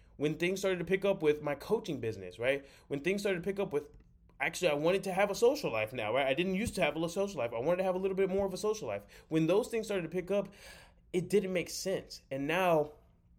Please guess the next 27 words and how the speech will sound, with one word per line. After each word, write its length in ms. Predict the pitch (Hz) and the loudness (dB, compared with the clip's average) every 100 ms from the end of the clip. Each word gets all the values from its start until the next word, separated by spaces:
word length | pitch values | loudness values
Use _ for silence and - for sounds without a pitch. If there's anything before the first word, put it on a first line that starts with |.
| - - - - - | -20 -20 -20 -8 4
I 60 | 151 | 4
was 180 | 165 | 4
stuck 240 | - 180 180 | 4 4 4
on 100 | 175 | 2
the 120 | 160 | 2
idea 380 | 139 110 156 165 | 0 0 2 4
of, 280 | 131 123 - - - | 4 0 -2 -16 -8
if 160 | 156 - | -4 2
I 120 | 202 | 2
don't 180 | 233 160 | 2 2
work 240 | 156 160 | 2 4
out 220 | 165 160 | 2 0
seven 260 | - 147 156 | -2 -2 -2
times 300 | 165 156 147 | -2 -4 -2
a 40 | |
week, 200 | 127 143 | -4 -4
and 80 | 143 | -6
if 100 | 139 | -4
I'm 160 | 151 175 | -2 0
not 220 | 175 165 | 0 2
there 160 | 143 151 | 2 2
for 100 | 139 | -4
two 220 | - 160 | -6 -4
and 80 | 156 | -2
a 20 | |
half 180 | 139 127 | -2 0
hours, 280 | 123 147 | 2 2